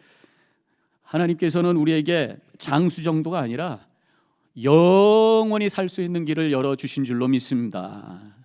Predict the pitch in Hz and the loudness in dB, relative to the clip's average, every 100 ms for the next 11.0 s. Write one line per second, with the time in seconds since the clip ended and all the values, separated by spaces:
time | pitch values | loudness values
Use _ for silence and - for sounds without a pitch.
0 | _ 120 - 123 127 127 135 143 185 208 | _ -20 -12 -8 -4 0 2 4 4 2
1 | 202 175 110 - - _ _ _ - 151 | 2 0 -8 -12 -20 _ _ _ -4 0
2 | 190 214 214 226 247 190 151 175 190 202 | 2 0 0 -2 -2 -4 -4 0 0 0
3 | - 240 233 226 220 202 170 170 165 156 | -4 -6 -4 -4 -4 -4 -2 -2 -2 -4
4 | 131 151 135 135 123 156 - - 175 214 | -4 -6 -6 -6 -6 -8 -8 -10 -8 -2
5 | 240 226 220 180 175 175 175 156 143 131 | 0 2 0 -4 -4 -4 -6 -4 -4 -4
6 | 123 214 165 131 135 117 104 95 - - | -4 -6 -4 -4 -6 -8 -10 -14 -16 -20
7 | _ _ _ _ _ _ - 160 190 - | _ _ _ _ _ _ -6 -2 -2 -2
8 | 233 220 202 202 196 196 156 139 190 208 | -4 -2 -4 -4 -4 -2 -2 -2 -4 -6
9 | 233 _ _ _ _ - 254 262 240 233 | -6 _ _ _ _ -8 -8 -4 0 2
10 | 190 175 156 131 127 107 104 107 98 101 | 4 4 4 2 -2 -6 -8 -10 -14 -14